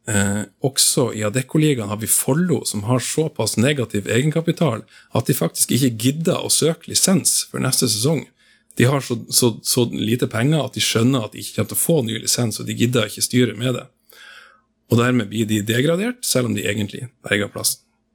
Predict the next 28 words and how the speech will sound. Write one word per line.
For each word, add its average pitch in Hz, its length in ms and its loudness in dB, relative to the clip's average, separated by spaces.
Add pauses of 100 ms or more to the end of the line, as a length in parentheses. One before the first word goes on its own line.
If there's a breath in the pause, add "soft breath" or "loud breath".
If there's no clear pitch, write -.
(880)
Eh, 107 400 2 (600)
det, 139 220 4
vi 143 140 2
kan 156 140 0
vel 139 100 -2
kanskje 139 160 0
si 165 160 4
at 110 160 -2
det 101 80 -4
her 120 240 2
var 104 340 -2 (300)
slutten - 680 0
på 101 120 -2
den 101 120 0
forrige 107 440 2
jappeperioden 123 1160 0
i 104 80 -8
norsk 107 240 -4
fotball 113 440 -2
med 113 160 -6
svære 107 320 0
lønninger 101 640 0
og 95 180 -6
det 95 140 -4
ene 95 160 -2
og 95 80 -6
det 98 80 -6
andre. 98 220 0